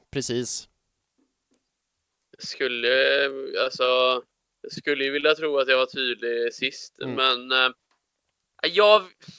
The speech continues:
Speaker 2: tycker det är märkligt om vi plockar in han.
Speaker 1: Mm. Du har inte
Speaker 2: Det
Speaker 1: ändrat
Speaker 2: var
Speaker 1: din
Speaker 2: ju
Speaker 1: åsikt. Det kan ju vara så här att på
Speaker 2: Mm.
Speaker 1: en vecka hinner man tänka mycket. Man kan ju hinna ändra perspektiv och ändra tankar och få in andra inputs och så. Men du, du,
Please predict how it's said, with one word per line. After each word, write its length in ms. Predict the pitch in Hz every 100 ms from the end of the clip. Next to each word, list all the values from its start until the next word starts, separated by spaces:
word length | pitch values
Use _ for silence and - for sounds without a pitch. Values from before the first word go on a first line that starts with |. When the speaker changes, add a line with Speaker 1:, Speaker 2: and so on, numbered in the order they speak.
| -
Speaker 2:
tycker 320 | 185 - 156
det 60 | 147
är 40 |
märkligt 520 | 147 135 127 131 127
om 120 | 131
vi 100 | 127
plockar 320 | 123 131 131 123
in 160 | 123 117
han. 220 | 131 127 _ _
Speaker 1:
Mm. 220 | 117 101 95 _ _ _ _ _ _ _
Du 180 | 147 151
har 80 | 156
inte 140 | 156
Speaker 2:
Det 100 | 151
Speaker 1:
ändrat 220 | 139 143
Speaker 2:
var 80 | 143
Speaker 1:
din 120 | 143
Speaker 2:
ju 60 | 139
Speaker 1:
åsikt. 360 | 127 123 - -
Det 120 | 180
kan 120 | 196
ju 60 | 208
vara 120 | 240
så 80 | 214
här 80 | 190
att 120 | 165
på 60 | 165
Speaker 2:
Mm. 120 | 165 170
Speaker 1:
en 60 |
vecka 240 | 185 - 175
hinner 120 | 208
man 120 | 226
tänka 300 | 214 190 160
mycket. 460 | 165 - - 170 147
Man 120 | 156
kan 240 | 170 160
ju 60 | 165
hinna 280 | 170 170 170
ändra 260 | 170 156 156
perspektiv 600 | 160 - 147 165 160 156
och 120 | 151
ändra 380 | 151 151 143 139
tankar 360 | 147 135 127
och 120 | 127
få 60 | 143
in 100 | 135
andra 440 | 127 120 117 120
inputs 380 | 120 113 120 113
och 60 | 120
så. 160 | 104
Men 120 | 113 139
du, 180 | 156 147 - - _
du, 180 | 156 156